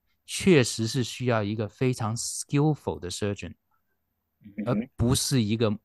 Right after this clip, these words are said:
Speaker 1: 拿着锯子的木匠。
Speaker 2: 呃，某层面上，有的，有的地方我同意，有些情况我同意，有些情况我不同意。我觉得有些东西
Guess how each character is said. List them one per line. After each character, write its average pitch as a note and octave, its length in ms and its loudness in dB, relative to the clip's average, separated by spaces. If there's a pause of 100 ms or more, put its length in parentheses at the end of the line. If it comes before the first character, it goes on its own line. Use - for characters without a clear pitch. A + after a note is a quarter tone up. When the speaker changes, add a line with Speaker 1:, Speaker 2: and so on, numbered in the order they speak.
(100)
Speaker 1:
拿 G#2 240 -2
着 A2 160 0
锯 A#2+ 260 -6
子 F2+ 180 -8
的 F2 120 -6
木 G2+ 180 -4
匠。 F2 320 -8 (1500)
Speaker 2:
呃， G#2+ 460 -20
某 A2 180 -10
层 A#2 200 -8
面 C#3 240 -4
上， A#2 400 0
有 A#2+ 120 -6
的， C#3 280 -6
有 A#2 100 -10
的 B2+ 80 -4
地 D3 60 -4
方 D#3 120 2
我 C3 80 0
同 A2 240 -10
意， A#2 220 -10
有 A2+ 140 -6
些 F3 160 0
情 C#3+ 200 -2
况 B2+ 180 -4
我 F2+ 100 -8
同 E2+ 240 -20
意， G2 140 -16
有 E2+ 120 -18
些 A2+ 140 -8
情 - 200 -10
况 F#2+ 160 -14
我 E2 60 -18
不 - 140 -20
同 - 200 -20
意。 F2 220 -20
我 G2 100 -16
觉 A2+ 120 -12
得 B2 60 -6
有 G#2 140 -8
些 B2 120 -14
东 A#2 180 -6
西 B2+ 300 -8